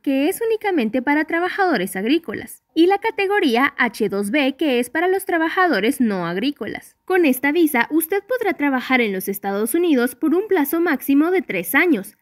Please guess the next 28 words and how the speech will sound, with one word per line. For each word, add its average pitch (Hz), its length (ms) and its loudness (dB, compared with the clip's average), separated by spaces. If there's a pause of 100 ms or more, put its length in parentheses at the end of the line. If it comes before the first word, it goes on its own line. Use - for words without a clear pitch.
Al 226 200 -4
término 214 460 -2
de 180 160 -4
este 247 240 -6
tiempo, 254 400 0
deberá 311 420 2
salir 415 360 0
de 220 100 -2
los 196 220 -4
Estados 190 440 -8
Unidos 294 460 2
y 320 120 2
permanecer 403 600 -2
fuera 190 260 -4
del 190 160 -6
país 277 380 0
durante 302 400 2
tres 185 320 -6
meses 247 500 -2
antes 339 360 -2
de 415 80 2
solicitar 330 640 -2
nuevamente 247 560 0
su 339 120 -4
admisión 339 460 0
como 285 220 0
no 233 160 2
inmigrante. 185 680 -2